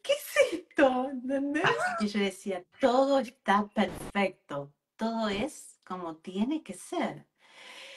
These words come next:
Y entonces yo, en ese momento que yo ya estaba, ya era una ancestra con un dispositivo terapéutico caminando, yo soy un dispositivo terapéutico,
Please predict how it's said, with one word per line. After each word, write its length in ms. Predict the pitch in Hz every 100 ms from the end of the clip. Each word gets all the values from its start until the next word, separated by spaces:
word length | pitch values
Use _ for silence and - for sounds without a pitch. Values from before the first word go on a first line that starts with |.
| - -
Y 120 | 202
entonces 440 | 202 247 277 294 -
yo, 460 | 254 233 220 220 214
en 140 | 190
ese 200 | 196 233
momento 460 | 226 208 214 220 262
que 160 | 175
yo 180 | 170 185
ya 120 | 190
estaba, 420 | 190 - 196 190 165
ya 240 | 185 190
era 140 | 190
una 100 | 185 160
ancestra 600 | 156 190 180 - 165 151
con 120 | 156
un 120 | 180
dispositivo 580 | 185 175 160 147 170 175
terapéutico 680 | 151 143 151 156 160 160 147
caminando, 680 | 131 135 151 170 135 135 131
yo 180 | 120 143
soy 300 | - 180 156
un 80 | 131
dispositivo 560 | - 135 147 151 160
terapéutico, 400 | 156 151 165 165